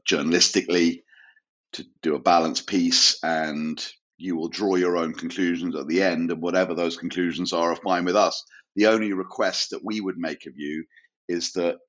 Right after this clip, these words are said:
well, I think there were two, actually. There was one that we want, we very much want this piece to kind of put Sophie at the center of the story, which they had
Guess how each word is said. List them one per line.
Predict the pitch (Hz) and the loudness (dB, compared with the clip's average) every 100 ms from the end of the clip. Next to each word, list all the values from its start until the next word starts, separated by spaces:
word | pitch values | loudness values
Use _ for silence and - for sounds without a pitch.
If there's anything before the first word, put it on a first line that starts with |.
| _ | _
well, | 80 76 - | -6 -6 -8
I | |
think | - 92 | -10 -8
there | |
were | 80 | -6
two, | - - 92 76 | -4 2 2 2
actually. | 65 - 76 73 | -2 -4 -4 -6
There | |
was | 76 | -6
one | 85 92 87 87 85 - _ _ _ _ | 2 4 4 2 -4 -12 _ _ _ _
that | 90 80 - | -2 0 -2
we | 90 85 | -2 -2
want, | 87 95 87 82 - | 4 4 2 -2 -6
we | 87 | 0
very | 92 92 | 4 4
much | 92 87 - | 4 0 -4
want | 85 85 | -4 -4
this | - | -8
piece | - - 82 - - | -8 -4 0 0 -2
to | 80 | -4
kind | 92 82 82 | 0 0 2
of | 80 - _ _ _ _ _ _ - | -2 -4 _ _ _ _ _ _ -6
put | 131 120 - | -2 0 2
Sophie | - 107 104 104 104 92 - 85 | 4 6 4 2 -2 -2 -2 -2
at | 80 - | -2 -4
the | - | -4
center | - 90 85 - 82 | -2 -2 -4 -4 -6
of | 73 | -6
the | 71 | -6
story, | - - 87 82 69 87 - _ _ _ _ | -4 -2 -2 -2 -2 -6 -10 _ _ _ _
which | 82 - | -8 -6
they | 90 - | -6 -6
had | 85 | -8